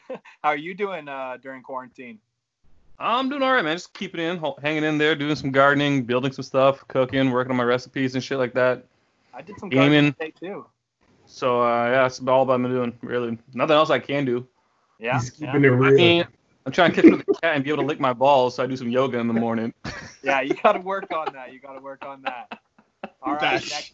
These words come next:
Speaker 1: up, of course, we got Gooby. Gooby, how's it going, man?
Speaker 4: What up, what up? You know, just moved,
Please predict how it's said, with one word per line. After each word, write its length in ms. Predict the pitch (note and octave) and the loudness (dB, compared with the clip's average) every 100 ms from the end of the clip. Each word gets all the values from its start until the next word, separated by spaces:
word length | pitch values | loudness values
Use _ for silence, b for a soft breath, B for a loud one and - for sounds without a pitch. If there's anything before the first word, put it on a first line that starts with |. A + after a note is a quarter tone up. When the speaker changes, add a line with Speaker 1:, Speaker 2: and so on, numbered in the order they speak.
| - | -16
Speaker 1:
up, 280 | D#3+ D3+ C#3 _ _ - | -12 -10 -12 _ _ -20
of 120 | C#3 _ | -20 _
course, 360 | D#3+ D#3 D3 | -10 -8 -10
we 120 | D3+ C#3+ | -16 -10
got 280 | D3+ D3 - | -10 -10 2
Gooby. 500 | A#4 E3 E3 D#3+ - | 2 2 -8 -10 -8
Gooby, 340 | - E3 D3+ | -10 -10 -10
how's 260 | C#3+ D#3 D#3 | -6 -6 -8
it 120 | C#3+ | -8
going, 320 | D#3 E3 E3 | -6 -6 -8
man? 320 | D3+ C#3+ C3 | -14 -16 -16
Speaker 4:
What 220 | B2+ C#3+ D3+ | -16 -12 -10
up, 160 | D3+ | -8
what 160 | D3+ E3 | -6 -4
up? 260 | F3 E3+ F3 | -4 -4 -8
You 100 | C#3+ | -6
know, 320 | C#3+ D#3 F3+ | -4 -2 -4
just 320 | D#3 D#3+ D#3 | -6 -8 -8
moved, 600 | C#3+ C#3 E3+ G#3 F#3+ - | -6 -2 -2 -2 -6 -14